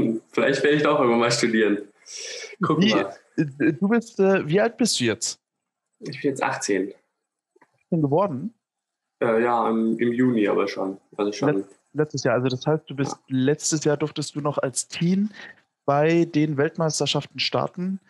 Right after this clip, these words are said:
Speaker 1: Mhm.
Speaker 2: Das heißt, du bist jetzt eigentlich schon, ähm, ja,
Speaker 1: Ein Mann.
Speaker 2: Erwachsener, ein Mann. <laughs> Ein Mann. Und, ähm, ich wirst wohl dann dieses Jahr, ähm, bei anderen Wettkämpfen starten. Was steht denn f-, bei dir an?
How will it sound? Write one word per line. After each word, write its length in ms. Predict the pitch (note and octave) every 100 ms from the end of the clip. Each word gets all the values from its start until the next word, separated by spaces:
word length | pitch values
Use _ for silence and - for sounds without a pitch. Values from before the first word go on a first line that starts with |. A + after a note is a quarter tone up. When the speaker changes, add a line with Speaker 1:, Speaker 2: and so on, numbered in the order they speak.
| - -
Speaker 1:
Mhm. 280 | A2+ B2+
Speaker 2:
Das 180 | C#3 C3
heißt, 480 | C#3 D3+ - - C3+ -
du 260 | D#3+ E3+
bist 400 | D#3+ D#3 - -
jetzt 320 | C#3 D3 -
eigentlich 400 | C3+ C3+ D3 D3
schon, 420 | - C#3 C3+ C3 B2+
ähm, 380 | B2+ B2+ B2+ B2+ _ _ _
ja, 160 | B2+ F#2+ - _ _ _ _ _
Speaker 1:
Ein 180 | - -
Mann. 140 | G2+
Speaker 2:
Erwachsener, 560 | - D#3+ F3+ F3+ G3+ -
ein 200 | C#3 B2+
Mann. 380 | B2 D#3 A3+ - - - -
<laughs> 840 | F#3+ - - G#3 B3+ E4+ C#4 -
Ein 240 | B2 A#2
Mann. 340 | G#2+ B2 F#3 A3 - E3 C3
Und, 420 | D3 D#3+ E3+ D#3+ D3+
ähm, 580 | D#3+ E3 D#3+ - D3+ -
ich 180 | - C#3+
wirst 240 | G3 -
wohl 380 | D#3 D#3 D3 - -
dann 240 | C3+ B2+ B2
dieses 400 | D#3 F#3 F3 E3+
Jahr, 440 | D3+ D#3 D#3 -
ähm, 240 | D3 D3
bei 220 | C#3 C#3 -
anderen 320 | G#3 D#3 A#2+
Wettkämpfen 520 | A#2+ - A#2 - A#2
starten. 380 | - A#2 A#2 A#2
Was 340 | C3+ - -
steht 280 | - D#3+ D#3+
denn 100 | D3+
f-, 180 | - -
bei 100 | C#3
dir 200 | C3 C3+
an? 200 | - C#3+